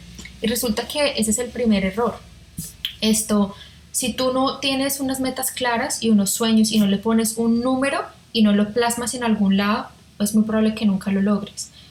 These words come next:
Entonces yo, la manera de, de, de, de hacer mi casa, eh, fue basado en, en la parte de mis finanzas. Yo ahorré más o menos por cuatro años, pero mira que cuando tú dices cuatro años, es, yo me puse un,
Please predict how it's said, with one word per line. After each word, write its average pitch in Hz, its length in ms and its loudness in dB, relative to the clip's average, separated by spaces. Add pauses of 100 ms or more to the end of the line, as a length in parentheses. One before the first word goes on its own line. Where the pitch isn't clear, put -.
(140)
Entonces 202 460 0
yo, 240 460 2
la 233 120 0
manera 214 320 2
de, 208 180 -2
de, 220 320 2
de, 208 100 2
de 196 640 0
hacer 190 340 -2
mi 196 100 2
casa, 214 640 0 (180)
eh, 202 280 2
fue 190 480 -2 (140)
basado 208 440 2
en, 208 100 2
en 214 80 4
la 208 120 2
parte 208 280 -4
de 196 60 2
mis 208 140 0
finanzas. 202 520 0 (320)
Yo 214 120 2
ahorré 208 160 2
más 220 180 4
o 233 40 -4
menos 226 260 0
por 226 220 -4
cuatro 202 400 -2
años, 220 380 0
pero 202 180 0
mira 196 240 2
que - 100 -14
cuando 240 260 -6
tú 208 100 -4
dices 196 320 -2
cuatro 220 340 0
años, 220 240 4
es, 226 100 0
yo 214 120 2
me 208 80 4
puse 226 360 0
un, 233 160 -2